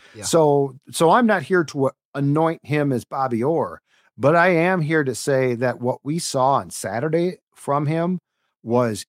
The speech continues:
Speaker 2: extremely impressive. And that goal he set up was an absolute gorgeous setup. Um, and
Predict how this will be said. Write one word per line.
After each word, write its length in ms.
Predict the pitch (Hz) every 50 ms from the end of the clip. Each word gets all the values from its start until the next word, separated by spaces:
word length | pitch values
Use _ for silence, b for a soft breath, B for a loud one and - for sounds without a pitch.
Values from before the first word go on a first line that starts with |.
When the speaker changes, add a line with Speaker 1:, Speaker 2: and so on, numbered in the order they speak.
| - -
Speaker 2:
extremely 1400 | 135 123 - - - - - - - 117 117 117 113 117 135 147 160 156 147 131 120 101 110 107 85 82 _ _
impressive. 640 | - 113 101 - - - 101 95 87 - - 104 - - -
And 160 | 120 117 117
that 200 | 127 127 127 -
goal 280 | - 135 143 151 156 143
he 240 | 139 - - 139
set 240 | 107 - - 120 110
up 180 | 107 90 - _ _ B B B B B
was 160 | 113 113 -
an 160 | 131 135 135 - -
absolute 840 | 131 131 131 131 - - - 131 131 131 127 117 - - 120 104
gorgeous 840 | - - 120 123 127 135 135 123 95 107 110 104 90 - - - - - _ _ _ _ -
setup. 540 | - - - 131 123 127 139 143 143 _ _ _ _ _ _ _ _ _ -
Um, 460 | 110 113 110 110 113 110 107 110 101 - -
and 580 | 123 120 120 117 117 113 107 107 101 95 -